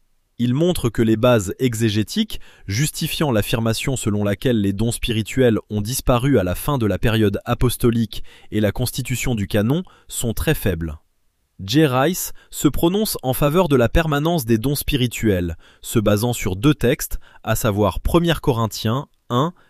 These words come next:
versets six, sept, treize, versets neuf, dix, et Éphésiens quatre, verset treize. L'unité de la foi,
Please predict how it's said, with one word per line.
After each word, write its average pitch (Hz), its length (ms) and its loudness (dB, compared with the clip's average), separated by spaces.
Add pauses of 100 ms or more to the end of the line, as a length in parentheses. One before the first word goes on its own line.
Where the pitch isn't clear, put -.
(100)
versets 107 380 -2
six, - 640 -6
sept, - 520 -2 (360)
treize, 101 460 0 (100)
versets 101 400 -2
neuf, 131 440 0 (220)
dix, 117 520 -6 (420)
et 123 240 2
Éphésiens 113 520 0
quatre, - 440 -2 (200)
verset 110 360 0
treize. 78 480 -4 (680)
L'unité 131 460 2
de 123 80 4
la 101 160 4
foi, 185 380 2